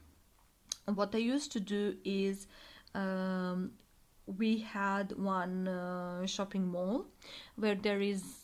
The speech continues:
there was free of charge, uh, like, a playground, uh, and, um, I used to go there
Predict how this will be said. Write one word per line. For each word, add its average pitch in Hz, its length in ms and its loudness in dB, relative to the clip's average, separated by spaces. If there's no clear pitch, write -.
there 202 220 4
was 208 480 2
free 214 540 4
of 190 220 2
charge, 185 920 0
uh, 170 340 -2
like, 165 380 -6
a 170 100 0
playground, 185 840 0
uh, 185 460 0
and, 196 720 2
um, 180 640 0
I 208 80 8
used 233 340 4
to 214 60 -4
go 190 280 0
there 240 440 -2